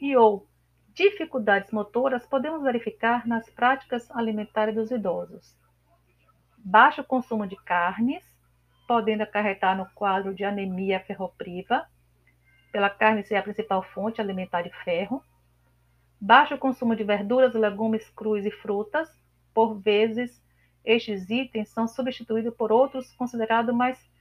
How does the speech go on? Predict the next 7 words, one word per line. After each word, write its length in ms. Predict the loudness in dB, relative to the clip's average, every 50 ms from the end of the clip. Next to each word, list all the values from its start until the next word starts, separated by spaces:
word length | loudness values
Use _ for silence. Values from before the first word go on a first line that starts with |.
| _ _ _ _ _ -6
imprescindíveis, 1200 | -6 -6 -4 -2 -2 -2 -2 -4 -6 -6 -6 -6 -4 -2 0 0 -2 -4 -6 -6 -6 -6 -6 -8 -14 -20 -20 -20 -20 _ -12
entre 280 | -10 -10 -8 -6 -4
aspas, 440 | -2 -2 -2 -2 -4 -8 _ -14 -10
né? 180 | -8 -8 -8 -10 -12 _ _ _ _ _ _ _ _ _ _ _ _ _ _
Ou 200 | 0 0 0 2
que 140 | 2 0 -2
possam, 880 | -2 0 0 2 4 4 4 2 0 -4 -2 0 2 2 2 0 -4